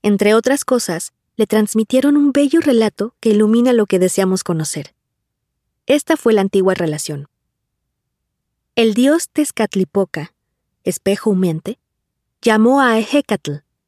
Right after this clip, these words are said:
dios del viento, y le dijo: "Vete a la casa del sol, el cual tiene mucha gente con sus instrumentos,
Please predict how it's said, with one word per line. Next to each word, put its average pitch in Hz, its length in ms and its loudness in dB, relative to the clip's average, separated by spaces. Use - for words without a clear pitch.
dios 208 280 0
del 196 140 2
viento, 185 440 -2
y 220 140 0
le 196 140 2
dijo: 185 400 -4
"Vete 196 420 0
a 233 40 4
la 202 160 2
casa 180 380 -2
del 160 200 0
sol, 143 380 -4
el 196 180 0
cual 202 220 0
tiene 220 220 2
mucha 262 340 2
gente 220 380 0
con 185 200 0
sus 185 180 -2
instrumentos, 180 840 0